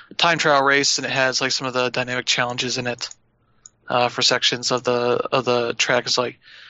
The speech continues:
"Do, uh, you know, do, uh, the most drifting here you can."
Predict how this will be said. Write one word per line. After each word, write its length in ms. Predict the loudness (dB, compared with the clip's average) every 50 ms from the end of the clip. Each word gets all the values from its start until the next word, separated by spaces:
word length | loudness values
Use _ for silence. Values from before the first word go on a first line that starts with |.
| -20 -20 -20 -20 _ _ _ _
"Do, 420 | 4 6 6 8 8 8 8 6
uh, 340 | 6 6 6 4 4 4 2 -2 _ _ _ _ _ _ _ _ _
you 80 | -4 -2
know, 60 | 0
do, 280 | 2 4 4 6 6
uh, 280 | 6 6 6 6 4 2 0 -6 _ _ _ _ _ _
the 80 | -6 0
most 340 | 0 2 2 0 -2 -6 _ -2
drifting 340 | 0 0 0 0 -8 -14
here 220 | -12 -12 -10 -10 -10
you 160 | -10 -10 -6
can." 360 | -4 -2 -2 -2 -4 -8 -12